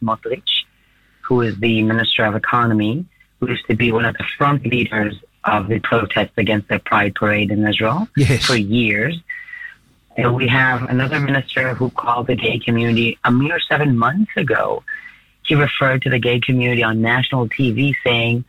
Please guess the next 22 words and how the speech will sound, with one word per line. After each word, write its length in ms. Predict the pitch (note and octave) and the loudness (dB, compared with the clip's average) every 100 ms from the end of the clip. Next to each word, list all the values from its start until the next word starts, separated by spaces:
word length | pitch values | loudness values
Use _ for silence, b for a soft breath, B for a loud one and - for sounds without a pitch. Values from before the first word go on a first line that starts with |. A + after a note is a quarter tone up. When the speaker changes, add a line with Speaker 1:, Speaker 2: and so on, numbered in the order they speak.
| B B _ | B B _
Speaker 1:
"We 220 | B2 C3+ | 2 2
are 200 | B2 B2+ | 2 0
worse 340 | A2+ A#2+ B2 - | 0 0 0 0
than 140 | A#2 | 0
Hamas 540 | A2 - G#2 G#2+ A#2 A#2+ - | 0 2 2 4 2 -2 -4
or 220 | A#2 A2+ A#2+ | -2 0 0
isis 460 | D3 D3+ - - - - | 0 -2 -8 -8 -6 -2
for 100 | A2 | 0
the 80 | |
Jewish 340 | G#2 A2+ A2 - | 2 0 0 0
people 320 | A2 - A2 | 0 0 2
in 120 | G#2+ | 2
Israel." 440 | A2 G#2 A2+ E3 B3+ B B B B B B B _ | 2 0 0 0 -4 B B B B B B B _
This 140 | C3+ C#3 | 2 2
is 100 | D#3+ | 2
a 60 | B2 | 2
very, 380 | A#2 F3 G#3+ | 0 2 2
very, 280 | C#3+ D3+ D#3+ | 0 0 0
very, 360 | A2 B2+ D3 C3+ | 0 0 0 0
very 440 | G2+ A#2 E3 C3+ | -2 0 2 0
bad 480 | F#2+ A#2+ B2 B2 G#2+ | -2 0 2 0 -2
government, 500 | A2 G#2 G#2 G2+ | -4 -4 -4 -6